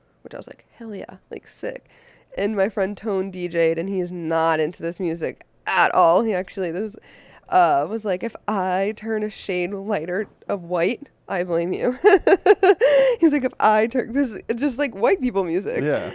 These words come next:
Speaker 1: And
Speaker 2: What, is he
Speaker 1: so
Speaker 2: Spanish?
Speaker 1: Uh, he's black. <laughs> And
Speaker 2: Okay.
Speaker 1: he was just like, we were dying. I had to, like, teach him. He didn't even know who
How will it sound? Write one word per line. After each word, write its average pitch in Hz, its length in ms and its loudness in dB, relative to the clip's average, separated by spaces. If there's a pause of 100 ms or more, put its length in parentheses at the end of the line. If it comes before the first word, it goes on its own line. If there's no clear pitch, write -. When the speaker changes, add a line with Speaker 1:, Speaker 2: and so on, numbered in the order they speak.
(320)
Speaker 1:
And 240 140 4 (160)
Speaker 2:
What, 127 140 6
is 190 80 8
he 190 60 4
Speaker 1:
so 185 40 2
Speaker 2:
Spanish? 120 460 -6 (260)
Speaker 1:
Uh, 185 140 6
he's 196 100 0
black. 170 340 -4
<laughs> - 40 -12
And 302 280 4
Speaker 2:
Okay. 262 100 2
Speaker 1:
he 233 100 0
was 220 160 -6
just 233 180 -6
like, 190 180 4
we 208 120 0
were 196 120 2
dying. 175 480 2
I 196 40 4
had 226 180 2
to, 240 60 -2
like, 240 160 2
teach - 200 -2
him. 185 60 -6
He 247 80 -2
didn't 302 120 4
even 330 100 4
know 359 100 4
who 370 80 2